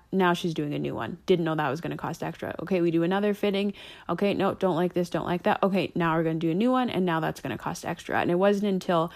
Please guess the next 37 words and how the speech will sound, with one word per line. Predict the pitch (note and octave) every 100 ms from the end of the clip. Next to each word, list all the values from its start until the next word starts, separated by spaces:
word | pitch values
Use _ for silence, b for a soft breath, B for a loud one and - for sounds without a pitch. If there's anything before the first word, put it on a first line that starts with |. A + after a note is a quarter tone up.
| B B -
after | F#3+ G3 - F3
the | E3+
fact | - G#3 G3+ -
that | E3+
we | E3+
had | F3 E3
done | G#3 A3+ G3+ F#3+
a | E3+
bunch | E3+ E3+
of | E3+
extra | - E3+ - F3+ E3
samples | E3+ A#3+ C#4 C4 F#3 F3 F3+ B B -
that | F3+
she's | E3 F#3+
like, | F3 E3 -
"Oh | F3+
yeah, | F3 -
this | D#3+ E3 E3+
is | E3
not | F3 B2+
included." | D3+ - - - B1+ - B B B
And | - E3
it's | -
like, | E3 - -
"Well, | E3+ D#3+ F2 - - _ -
dude, | F3 E3 - _ -
you | E3+
could | - E3+
have | E3
told | E3+ D#3+
me | -
that," | - F#2 - -
right? | F3 F3+ A#3 -
So, | F#3+ F3 E3 - B B B B B B B -
and | A3
obviously | A3+ A#3 A3 G#3 -
I | F#3 G3 G3 F3+